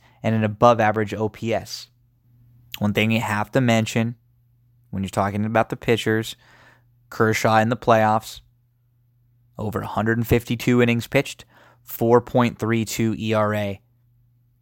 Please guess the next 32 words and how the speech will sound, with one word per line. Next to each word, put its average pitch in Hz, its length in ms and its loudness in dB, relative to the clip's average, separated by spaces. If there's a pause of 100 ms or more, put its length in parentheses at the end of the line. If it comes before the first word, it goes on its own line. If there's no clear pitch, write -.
(720)
And 107 480 0 (880)
it - 180 -12
seems 131 260 2
like 113 180 -2
every 123 320 -2
year 120 380 2
he 110 240 -6
has 110 240 -2
a 110 40 -4
couple 117 300 0
games 113 420 0
and 104 160 -2
the 101 40 -2
numbers 107 340 0
start 110 240 2
to 104 80 -6
trickle 113 320 -4
down 110 240 0
a 117 40 -2
little 117 180 0
bit, 120 300 2
and 104 100 -4
then 104 140 0
he'll 107 140 -2
just 104 280 -6
have 101 220 -8
one 104 320 0
or 101 80 -4
two 104 200 -4
really 98 260 -2
bad 95 260 -4
games. 101 380 -6